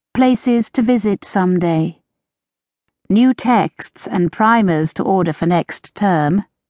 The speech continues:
None. Diversions to improve Papa's moods. Improvement noted. None. Pupils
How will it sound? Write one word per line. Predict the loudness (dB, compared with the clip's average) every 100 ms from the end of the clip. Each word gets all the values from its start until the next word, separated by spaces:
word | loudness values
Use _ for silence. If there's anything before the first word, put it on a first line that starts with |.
| _ _
None. | 0 2 0 0 -4 _ _ _ _ _ _ _ _ _ _ _ -2
Diversions | 0 4 2 2 2 2 0 -2
to | -2 0
improve | 0 0 2 2 2 -2
Papa's | -4 0 2 2 0
moods. | 0 2 2 0 -4 -10 _ _ -6
Improvement | -2 0 0 0 2 0 0 0
noted. | 0 0 0 -2 -2 -6 _ _ _ _ _ -4
None. | 0 0 -2 -6 -10 _ _ _ _ _ _ _ _ _ _ _ _ _ _
Pupils | 0 2 2 0 -2 0 -2 -6